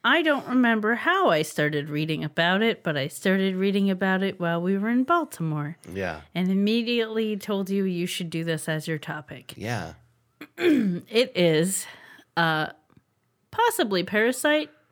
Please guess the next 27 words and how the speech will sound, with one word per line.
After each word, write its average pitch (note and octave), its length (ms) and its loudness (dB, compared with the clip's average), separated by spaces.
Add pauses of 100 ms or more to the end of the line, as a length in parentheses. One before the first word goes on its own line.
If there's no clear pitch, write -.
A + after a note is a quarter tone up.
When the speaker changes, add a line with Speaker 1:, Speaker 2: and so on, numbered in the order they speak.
(140)
Speaker 1:
possibly A3 540 2
something E3+ 420 -2
else. A3 480 -2
Speaker 2:
Yeah. D#2+ 320 -8 (120)
Speaker 1:
Called G#3+ 460 -2
the G#3 160 -2
rope D#3 440 -2
worm. C#3 440 -4 (120)
Speaker 2:
Yeah. D#2+ 300 -8 (680)
Speaker 1:
It E3 260 -2
is, D3 720 -4 (180)
um, D3+ 480 -2 (400)
well, C4+ 380 2
and C#4+ 280 2
I C#4+ 160 0
don't D#4 140 2
wanna D4+ 420 2
tell E4+ 300 0
anything E3 480 0
else. D#3+ 240 -2
I C#4 60 2
want C#4+ 220 -2
you C#4 200 -2
to F3 120 -2
tell D3 280 -8
us. - 400 -10
Speaker 2:
Yeah. G#2+ 380 2